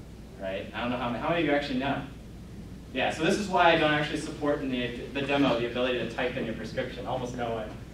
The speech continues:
knows their prescription, uh, so that's one limitation. All right, so that's the idea in a nutshell. And now I'll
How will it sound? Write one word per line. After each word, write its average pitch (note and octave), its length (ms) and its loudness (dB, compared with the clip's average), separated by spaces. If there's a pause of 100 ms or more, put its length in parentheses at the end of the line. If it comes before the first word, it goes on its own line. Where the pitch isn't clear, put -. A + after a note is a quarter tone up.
knows C3+ 240 0
their C#3+ 120 -2
prescription, C#3 720 -4
uh, - 260 -4
so A#2 300 -2
that's C3 200 2
one A#2+ 180 -6
limitation. - 420 -10 (2000)
All F#3 80 6
right, - 220 6 (420)
so F3 460 8
that's B3+ 340 6
the A3 120 2
idea F3+ 260 8
in E3 80 4
a C#3+ 40 2
nutshell. - 680 4 (540)
And C#3+ 220 -2
now G3+ 720 6 (180)
I'll C#3 500 4